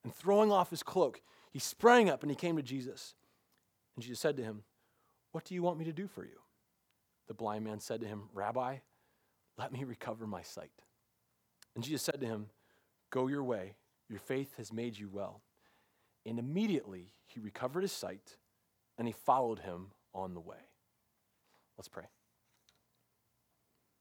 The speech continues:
Lord God, thank you for your grace. Thank you for your love and care, for giving us,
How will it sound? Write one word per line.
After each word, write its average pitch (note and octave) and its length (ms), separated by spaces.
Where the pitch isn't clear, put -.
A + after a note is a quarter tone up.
Lord C3 240
God, A#2+ 360
thank C#3 240
you D3+ 120
for B2+ 400
your G#2+ 220
grace. F#2+ 680
Thank C3+ 180
you C#3+ 60
for - 200
your A#2 200
love G#2+ 440
and G#2+ 160
care, F#2+ 440
for - 160
giving C3 400
us, B2 240